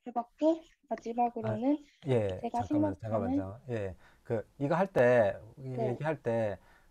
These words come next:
Speaker 2: 그렇게 이, 이거는 이렇고 이렇게, 이렇게, 이렇게 다 설명 안 해도 돼요. 그 써머리 안 해도
Speaker 1: 아.
Speaker 2: 되고, 그냥 이것들 중에 이 자기가 좀 생각을 많이 해봤다거나 좀 내가 흥미로웠다거나 이제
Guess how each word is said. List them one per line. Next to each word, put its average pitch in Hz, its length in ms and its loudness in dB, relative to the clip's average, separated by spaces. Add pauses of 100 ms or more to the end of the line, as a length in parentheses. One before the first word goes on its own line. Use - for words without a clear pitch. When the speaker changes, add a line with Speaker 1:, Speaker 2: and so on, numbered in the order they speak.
Speaker 2:
그렇게 147 380 2
이, 139 200 -4
이거는 135 560 -2
이렇고 127 560 -2
이렇게, 131 400 -2
이렇게, 127 280 -4
이렇게 120 160 -6
다 117 180 -4
설명 165 400 0
안 113 120 0
해도 117 180 2
돼요. 92 220 -2
그 104 160 -6
써머리 156 360 2
안 101 140 0
해도 120 100 0
Speaker 1:
아. 98 40 -8
Speaker 2:
되고, 101 420 -2 (240)
그냥 135 280 0
이것들 160 360 2
중에 120 540 0 (480)
이 117 260 0
자기가 135 420 2
좀 117 340 -2
생각을 143 440 0
많이 101 220 -4
해봤다거나 117 720 -2
좀 110 340 -6
내가 107 220 -4
흥미로웠다거나 131 800 -2
이제 110 180 -6